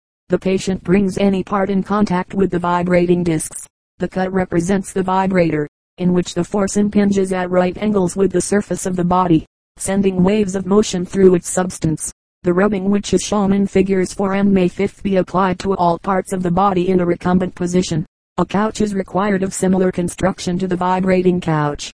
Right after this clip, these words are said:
but with a rubbing pad instead of vibrating heads acting through the opening and operated by appropriate connections, as shown in figure twelve. The top is adjustable, and the degree of effect desired is capable of easy regulation.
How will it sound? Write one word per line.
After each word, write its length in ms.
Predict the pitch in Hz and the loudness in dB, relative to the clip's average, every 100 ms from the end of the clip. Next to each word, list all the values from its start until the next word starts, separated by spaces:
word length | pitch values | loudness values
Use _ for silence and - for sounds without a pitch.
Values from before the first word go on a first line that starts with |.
| _ _ | _ _
but 160 | - 180 | -4 0
with 160 | 175 175 | 0 0
a 60 | |
rubbing 340 | 175 175 175 170 | 2 2 0 -2
pad 240 | 196 190 | -2 0
instead 400 | 202 208 202 196 | 0 0 0 0
of 80 | 185 | 0
vibrating 640 | 185 190 190 190 185 170 | 0 0 2 2 4 2
heads 320 | 175 202 196 | 2 -2 -4
acting 400 | 196 202 - 196 | -4 -4 0 0
through 260 | 185 180 170 | 0 0 2
the 200 | 165 175 | 0 -2
opening 400 | 202 202 185 180 | -2 -2 0 0
and 160 | 190 185 | 0 0
operated 600 | 208 214 202 185 175 180 | 0 0 2 2 0 -2
by 160 | 190 | 0
appropriate 720 | 190 - 180 180 - 185 180 | 0 0 0 0 0 -2 -2
connections, 640 | - 180 180 - 165 156 - _ _ - | -2 0 -2 -2 -4 -4 -6 _ _ -4
as 160 | 180 | -2
shown 300 | - 202 196 | 0 0 2
in 120 | 196 196 | 2 0
figure 360 | - 175 180 | 0 2 2
twelve. 500 | 175 185 185 180 - _ _ _ | 0 0 0 0 -4 _ _ _
The 80 | - | -6
top 300 | - 196 208 | -2 0 0
is 120 | 208 | -2
adjustable, 600 | 196 185 190 - 175 156 - _ _ 180 | -2 0 0 0 -4 -4 -6 _ _ -2
and 180 | 180 | 0
the 60 | 175 | 0
degree 360 | 170 175 170 208 | 0 2 4 4
of 120 | 208 | 2
effect 360 | 190 196 208 | -2 -2 -2
desired 420 | 208 202 196 185 175 | -2 -2 0 0 0
is 120 | 170 | 0
capable 460 | 196 208 202 180 | 0 0 0 -2
of 100 | 180 | -2
easy 320 | 180 175 170 175 | -4 -2 0 2
regulation. 720 | 175 175 175 180 185 165 | 0 0 0 0 0 -2